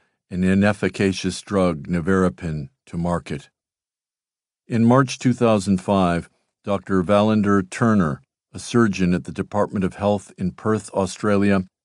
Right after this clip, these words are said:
pointed out in a letter to Nature, "None of the available evidence for nevirapine comes from a trial in which it was tested against a placebo. Yet,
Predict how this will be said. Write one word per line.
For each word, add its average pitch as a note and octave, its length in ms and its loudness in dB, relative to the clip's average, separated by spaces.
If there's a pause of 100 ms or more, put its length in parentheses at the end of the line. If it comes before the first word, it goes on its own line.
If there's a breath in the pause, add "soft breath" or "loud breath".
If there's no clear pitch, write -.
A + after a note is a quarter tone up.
(420)
pointed B2 380 4
out A2 180 4
in G#2 100 4
a G2 80 4
letter G2+ 400 4
to - 240 -4
Nature, G2 600 2 (640)
"None B2+ 280 4
of A#2+ 120 6
the A2+ 120 4
available G2+ 600 2
evidence G2+ 520 0
for G2 200 -2
nevirapine G2+ 880 2
comes G#2+ 360 -2
from A2 200 0
a G2 80 2
trial G2+ 500 2
in G2 120 4
which G2 200 0
it G2+ 80 -2
was G2 200 -6
tested G2 440 -4
against F#2+ 440 -2
a F#2+ 80 2
placebo. F2 720 -2 (720)
Yet, - 340 -2